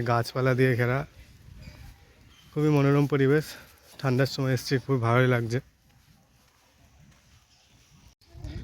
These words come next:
এবং এই রজনীবাগে তোমরা দেখতে পাবে, একদিকে আছে মসজিদ এবং আর একদিকে আছে মন্দির।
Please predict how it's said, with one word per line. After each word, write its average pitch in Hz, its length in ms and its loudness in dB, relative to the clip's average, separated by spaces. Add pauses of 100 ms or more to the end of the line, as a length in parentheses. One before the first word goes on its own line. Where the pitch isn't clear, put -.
(240)
এবং 147 140 2 (100)
এই 165 140 4
রজনীবাগে 147 560 2
তোমরা 139 180 -2 (100)
দেখতে - 300 -8
পাবে, 120 220 2 (220)
একদিকে 120 400 0 (120)
আছে 135 160 -2 (160)
মসজিদ 131 460 0 (1040)
এবং 123 180 2 (340)
আর 117 80 0 (100)
একদিকে 131 420 -2 (120)
আছে 131 220 -2 (200)
মন্দির। 120 360 2